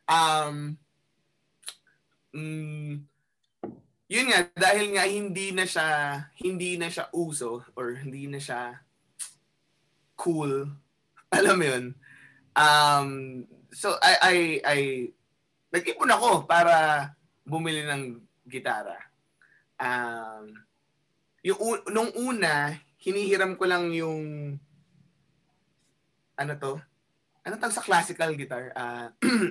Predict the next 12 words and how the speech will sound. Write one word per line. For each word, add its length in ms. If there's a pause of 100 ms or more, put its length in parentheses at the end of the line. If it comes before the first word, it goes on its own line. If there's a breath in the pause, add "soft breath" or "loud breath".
<clears throat> 540
nylon, 420
nylon 320
guitar 480 (320 soft breath)
ng 460 (180)
tita 320
ko. 240 (560)
Um, 320
so 160
doon 160
ako 160
natutong 400